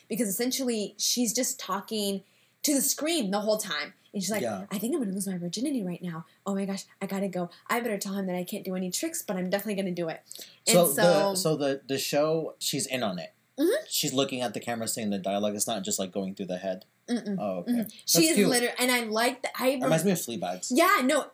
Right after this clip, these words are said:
Speaker 1: And actually, it's been compared. Like, some of her work has been compared, which you can't compare that.
Speaker 2: No, you
Speaker 1: Um,
Speaker 2: can't.
Speaker 1: but it was just saying how, I mean, Fleabag has, has won so many awards. And it's
Speaker 2: Another
Speaker 1: essential-,
Speaker 2: B B C?
Speaker 1: it is essentially like that. Tracy the whole time is just talking. And it's just like, "This feels kinda weird. Is this uncomfortable?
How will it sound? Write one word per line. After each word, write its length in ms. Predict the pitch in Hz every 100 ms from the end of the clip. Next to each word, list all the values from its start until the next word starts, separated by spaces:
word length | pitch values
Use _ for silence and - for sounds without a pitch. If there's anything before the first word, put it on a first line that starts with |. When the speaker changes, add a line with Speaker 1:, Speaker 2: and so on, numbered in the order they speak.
| _ -
Speaker 1:
And 140 | 277 247
actually, 400 | 339 - 381 294
it's 160 | 226 180
been 180 | 254
compared. 440 | 392 294 220 190 190
Like, 100 | 185
some 120 | 262
of 80 | 262
her 100 | 254
work 160 | 220 220
has 120 | 214
been 160 | 208 202
compared, 380 | 190 202 202 196
which 220 | 180 -
you 100 | 208
can't 160 | 196 -
compare 280 | 185 185 -
that. 180 | 175 -
Speaker 2:
No, 120 | 175
you 60 | 151
Speaker 1:
Um, 60 | 160
Speaker 2:
can't. 220 | - 92 - - -
Speaker 1:
but 200 | 233 226 226
it 80 |
was 180 | 226 233
just 160 | 233 -
saying 240 | 214 214
how, 260 | 208 190 - _ -
I 60 |
mean, 160 | 202 185
Fleabag 460 | - 196 180 180 180
has, 240 | 175 - -
has 120 | 190 185
won 180 | 185
so 140 | 175 196
many 180 | 190 175
awards. 340 | 165 170 170
And 140 | 233
it's 60 | 233
Speaker 2:
Another 200 | 208 185
Speaker 1:
essential-, 180 | 170 170
Speaker 2:
B 40 | 160
B 40 |
C? 360 | - 160 196 208 -
Speaker 1:
it 200 | 254 269
is 180 | 294 285
essentially 560 | 247 240 220 233 220
like 240 | 180 190 190
that. 260 | 175 -
Tracy 320 | - 233 220
the 80 | 220
whole 160 | 208 202
time 160 | 208 208
is 120 | 185
just 200 | 180 -
talking. 500 | 190 185 170 170 185 - - _ 202
And 80 |
it's 80 | 214
just 120 | 208 220
like, 140 | 202
"This 160 | 226 -
feels 160 | 302
kinda 240 | - 311 185
weird. 320 | 175 185 180
Is 80 | 185
this 140 | 226
uncomfortable? 520 | 302 254 196 220 277